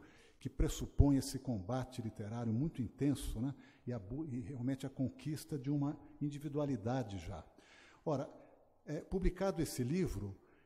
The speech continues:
a década, começa então a década de trinta, que vai desembocar nessas coisas, na guerra, e, e, e justamente que coroando lá,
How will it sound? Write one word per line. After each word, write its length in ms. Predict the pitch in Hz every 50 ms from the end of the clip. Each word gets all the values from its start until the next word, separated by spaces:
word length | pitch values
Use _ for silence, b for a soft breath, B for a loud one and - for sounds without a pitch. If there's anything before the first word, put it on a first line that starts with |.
| b b
a 60 | - 110
década, 500 | 110 151 151 147 - 147 117 117 113 117 -
começa 460 | - 127 113 120 139 143 135 - 127
então 180 | 127 - 131 117
a 40 | 107
década 340 | 98 120 113 - 98 101 92
de 100 | 95 98
trinta, 480 | - - 131 165 160 143 - - 110
que 100 | - -
vai 200 | 98 110 120 117
desembocar 560 | 98 92 101 120 101 104 95 - - 123 113
nessas 340 | 110 107 - - 104 - -
coisas, 480 | - 131 143 147 127 98 98 104 95 104
na 100 | 107 92
guerra, 640 | 85 110 131 139 135 120 104 101 104 101 98 - - B B B B B B B -
e, 60 | 110
e, 680 | 107 107 101 98 95 104 127 127 135 127 120 110 110 104 -
e 160 | - 120 127 113
justamente 500 | - - - 123 110 113 120 113 - -
que 160 | - 107 101 110 - - - - - - _
coroando 540 | - 120 113 117 107 117 120 117 95 107 107
lá, 260 | 107 113 110 107 95